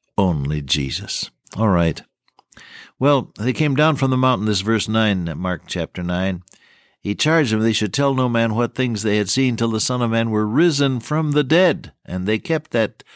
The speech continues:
saying with themselves, questioning what the rising from the dead should mean. See, it went right past them. He told them again and again. Read the Gospels and see how often the Lord Jesus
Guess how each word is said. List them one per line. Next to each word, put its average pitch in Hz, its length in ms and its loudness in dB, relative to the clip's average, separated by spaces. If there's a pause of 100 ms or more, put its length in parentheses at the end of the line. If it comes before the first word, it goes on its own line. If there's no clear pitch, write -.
(240)
saying 123 420 2
with 123 160 0
themselves, 117 340 0
questioning 101 600 0 (560)
what 107 180 -4
the 95 100 -4
rising 95 640 2
from 92 220 -6
the 92 100 -4
dead 123 400 2
should - 240 -2
mean. 80 280 -4
See, 95 280 -4
it 92 220 -6
went 147 220 -2
right 127 240 -2
past 117 320 -2
them. 85 100 -6
He 95 100 -2
told 147 280 0
them 107 140 0
again 143 320 0
and 143 120 -2
again. 101 460 -2 (320)
Read 156 180 2
the 143 80 0
Gospels 117 500 0
and 92 140 -4
see 156 140 2
how 127 180 2
often 143 380 -2
the 90 100 -4
Lord 110 240 0
Jesus 110 460 -2